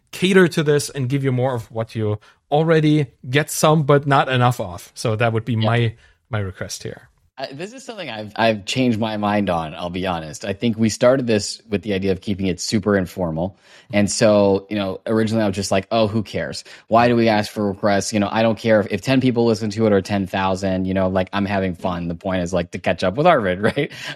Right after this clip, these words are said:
Speaker 2: Um, but we had a guest on last week, and I really
Speaker 1: Mm-hmm.
Speaker 2: liked that.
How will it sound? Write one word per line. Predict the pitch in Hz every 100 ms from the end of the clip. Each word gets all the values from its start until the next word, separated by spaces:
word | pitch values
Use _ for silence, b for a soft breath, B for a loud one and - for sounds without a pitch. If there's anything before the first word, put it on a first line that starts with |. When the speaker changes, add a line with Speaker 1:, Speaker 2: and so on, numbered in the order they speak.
| -
Speaker 2:
Um, | 123 120 110 107 107 b b _
but | 104 101 143 135 127
we | 131
had | 143
a |
guest | 131 214 -
on | 110
last | 98 92 90
week, | 90 95 107
and | 120
I | 113
really | 123 113
Speaker 1:
Mm-hmm. |
Speaker 2:
liked | 120 127
that. | 85 -